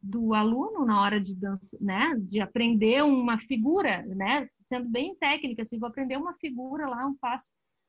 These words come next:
É importante eu saber de onde surgiu essa dança, em que contexto social, em que, o que que se queria dizer com aquele movimento. Então, é, isso é muito importante. Ao mesmo tempo, é delicado, né? Eu me sinto, às vezes, assim, porque não é o meu lugar de fala,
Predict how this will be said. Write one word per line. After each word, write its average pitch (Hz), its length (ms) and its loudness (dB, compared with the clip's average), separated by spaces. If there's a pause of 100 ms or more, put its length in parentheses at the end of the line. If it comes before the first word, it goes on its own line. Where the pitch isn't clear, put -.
(140)
É 262 80 -2
importante 359 600 -2
eu 508 80 -2
saber 294 320 0
de 262 100 2
onde 233 260 2
surgiu 214 380 -4
essa 208 220 -4
dança, 190 560 -4
em 247 180 -2
que 285 140 -2
contexto 277 600 0
social, 202 640 -4
em 196 240 -4
que, 208 240 -4 (440)
o 233 80 -6
que 269 160 -2
que - 80 -12
se - 160 -10
queria 311 340 2
dizer 262 340 2
com 262 80 0
aquele 320 260 0
movimento. 196 760 0 (180)
Então, 208 560 -4 (800)
é, 196 240 0
isso 226 240 0
é 269 40 2
muito 254 220 0
importante. 285 680 -2
Ao 233 120 0
mesmo 240 340 2
tempo, 254 560 -2
é 247 100 -2
delicado, 269 800 0
né? 196 280 -2
Eu 202 100 -2
me 214 100 0
sinto, 240 300 -6
às 240 100 -2
vezes, 247 200 -2
assim, 247 200 -2
porque 220 240 -6
não 254 200 -2
é 254 140 4
o 302 100 2
meu 262 120 2
lugar 196 360 0
de 175 160 -10
fala, 156 360 -4